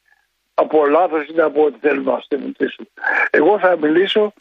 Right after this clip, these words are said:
για τα επεισόδια που γίνονται στα γήπεδα. Και για, ειδικά, ας πούμε, που λένε, όχι λένε, έγινε χαμός με το γήπεδο της αεκ. Πετάξανε κροτίδες, καπνογόνα, φταίει το γήπεδο, δεν είναι έτσι, δεν εξαερίζεται, δεν κάνει, δεν ράνει.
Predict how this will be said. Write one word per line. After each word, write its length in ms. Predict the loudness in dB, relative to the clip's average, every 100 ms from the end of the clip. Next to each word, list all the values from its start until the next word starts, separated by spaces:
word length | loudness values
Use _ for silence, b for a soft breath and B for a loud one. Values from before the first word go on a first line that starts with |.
| -20 _
για 160 | -2 0
τα 100 | 0
επεισόδια 580 | -2 -4 0 2 2 0
που 100 | 0
γίνονται 300 | -2 0 0
στα 120 | -2
γήπεδα. 420 | -2 -4 -6 -8 _ _ _ _ _ _ _ _ _ _ b b b _ -2
Και 100 | 2
για, 260 | 2 2 2 0
ειδικά, 320 | -2 0 2 2
ας 140 | -2
πούμε, 180 | -4 -4
που 360 | 0 0 -2 -6 _ _ _ 0
λένε, 500 | 2 4 2 0 -2
όχι 220 | -4 0
λένε, 240 | 0 2 2
έγινε 340 | 2 2 0 0
χαμός 420 | -2 0 0 0 -2
με 100 | 0
το 300 | 2 2 2
γήπεδο 300 | 0 2 0 0
της 180 | -2
αεκ. 240 | 0 0 -4 _ _ _ _ _ B B B -4
Πετάξανε 640 | 0 0 2 0 2 2
κροτίδες, 580 | 2 0 0 0 0 0
καπνογόνα, 680 | -2 0 0 2 2 2 -2
φταίει 240 | 0 0 2
το 120 | 0
γήπεδο, 420 | 0 -2 0 2
δεν 140 | 2 0
είναι 140 | 2 4 2
έτσι, 180 | 0 -4
δεν 160 | 0 0
εξαερίζεται, 800 | 0 2 2 2 0 -2 -2 0
δεν 160 | 2
κάνει, 280 | 2 2 2
δεν 200 | 2 2
ράνει. 240 | 2 0